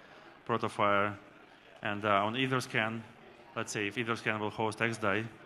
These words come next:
there is no way for us to, to mod-, to, uh, propose these changes and, uh, implement them, right? Because it's not open source. Let's see, by the way. Um,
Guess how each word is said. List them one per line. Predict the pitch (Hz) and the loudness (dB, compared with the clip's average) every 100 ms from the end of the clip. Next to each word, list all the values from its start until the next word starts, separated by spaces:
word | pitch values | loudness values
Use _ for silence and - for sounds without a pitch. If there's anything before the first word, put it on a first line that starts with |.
| - - - - - - - - | -20 -20 -20 -20 -20 -20 -18 -8
there | 120 117 | 2 2
is | 117 | 4
no | 123 | 2
way | 113 117 | 4 2
for | 110 117 113 | 2 0 2
us | 113 104 101 | 4 2 -2
to, | - 110 101 101 104 | -6 -4 0 0 -2
to | 110 | 0
mod-, | 107 104 - - - | 2 0 -4 -18 -6
to, | 113 101 98 104 - - - - - - - - | -4 -2 -2 -6 -14 -18 -20 -20 -20 -20 -20 -8
uh, | 101 95 92 85 - - | -4 -2 -4 -10 -12 -2
propose | 123 120 120 113 107 | 2 4 2 0 -2
these | 113 104 | -4 -2
changes | - 123 123 127 - | 0 0 0 -2 -4
and, | 107 98 | -6 -4
uh, | 101 98 95 90 - - | 0 2 0 -4 -10 -6
implement | 120 117 107 98 | -4 -2 -2 -2
them, | 92 87 | -4 -4
right? | 95 110 - - - - | -4 -4 -10 -20 -18 -8
Because | 110 107 | -2 -2
it's | 104 - | -2 -2
not | 107 104 | -2 -2
open | 98 | -6
source. | 95 95 90 - - - - - - | -8 -8 -10 -12 -18 -20 -20 -20 -14
Let's | 107 - | -12 -10
see, | 113 104 - | -10 -10 -12
by | 98 | -10
the | 95 | -6
way. | 95 95 92 - - | -6 -6 -10 -14 -12
Um, | 90 90 87 87 | -8 -6 -8 -8